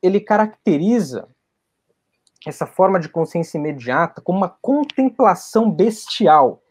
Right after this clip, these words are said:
Ele usa essa expressão no texto. Porque é o que ele fala, igual o Bruce falou, porque essa experiência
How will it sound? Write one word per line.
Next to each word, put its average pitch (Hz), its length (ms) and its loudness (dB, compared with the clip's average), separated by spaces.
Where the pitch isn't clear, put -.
Ele 151 180 -2
usa 180 200 0
essa 220 120 -2
expressão 175 540 -2
no 165 100 -6
texto. - 540 -4
Porque - 140 2
é 233 40 4
o 226 40 2
que 254 80 -2
ele 269 100 0
fala, 247 400 2
igual 190 280 0
o 214 40 -2
Bruce 226 220 -8
falou, 190 280 -2
porque 180 240 -6
essa 233 180 -2
experiência 214 600 -6